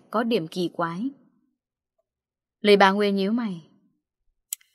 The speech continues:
"Nhớ con gái gọi điện nhiều cho nó đi, ăn cơm thêm bát đũa làm gì?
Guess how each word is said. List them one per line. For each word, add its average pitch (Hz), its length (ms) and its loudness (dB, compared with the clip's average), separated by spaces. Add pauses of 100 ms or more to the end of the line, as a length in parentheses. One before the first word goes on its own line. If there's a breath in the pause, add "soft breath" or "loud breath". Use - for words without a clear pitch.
(260)
"Nhớ 233 240 4
con 262 160 8
gái 240 220 2
gọi 226 200 4
điện 190 300 0
nhiều 196 280 0
cho 226 100 -4
nó 226 220 2
đi, 226 400 0
ăn 220 220 2
cơm 233 200 2
thêm 233 160 0
bát 269 100 4
đũa 233 200 2
làm 208 260 0
gì? 185 280 -4